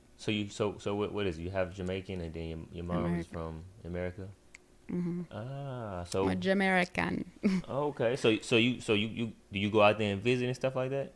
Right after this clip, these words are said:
Speaker 2: Yeah, um, I need to go back probably August, but yeah, I go out there, but not in, like, the tourist spots. <laughs>
Speaker 1: Yeah, and, yeah, I always hear people talk about that. Like, when you go and visit,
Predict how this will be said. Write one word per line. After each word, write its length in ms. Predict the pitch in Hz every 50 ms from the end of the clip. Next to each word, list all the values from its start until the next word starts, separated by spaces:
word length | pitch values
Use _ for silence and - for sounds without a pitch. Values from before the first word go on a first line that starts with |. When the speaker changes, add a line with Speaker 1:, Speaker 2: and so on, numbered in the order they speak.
| - -
Speaker 2:
Yeah, 440 | - 233 214 214 180 165 156 147 175 180 190 - -
um, 500 | - 175 170 170 165 160 160 165 175 208 - - - - - - - -
I 60 | 165
need 240 | 175 180 202 214 -
to 120 | - 165 160
go 200 | 170 170 170 165
back 300 | 165 185 185 180 - - - -
probably 320 | - 196 202 196 185 180 -
August, 520 | - 180 180 180 175 180 175 175 - - - - - - - - - -
but 140 | - 185 180
yeah, 220 | 180 175 175 180
I 40 | 180
go 160 | 170 175 175
out 240 | 170 170 170 170 175
there, 420 | 175 170 170 170 170 170 175 190 - - - _ - - -
but 120 | - 175
not 200 | 175 175 175 175
in, 120 | 170 170 165
like, 180 | 165 160 156
the 60 | - 165
tourist 380 | - - - 165 160 160 - -
spots. 380 | - 190 180 190 220 - - - - - - - - -
<laughs> 240 | 269 233 - - -
Speaker 1:
Yeah, 80 | - 95
and, 240 | 87 85 90 87 - -
yeah, 240 | 107 120 113 113 - -
I 60 | 127
always 220 | 151 165 156 147 -
hear 60 | 147
people 140 | 143 131 120
talk 200 | - 139 127 120
about 280 | - 85 78 71 71 -
that. 140 | - - -
Like, 200 | 73 73 69 -
when 100 | 78 78
you 100 | 80 80
go 200 | 78 85 85 85
and 160 | 85 82 80 85
visit, 340 | 90 90 85 85 85 82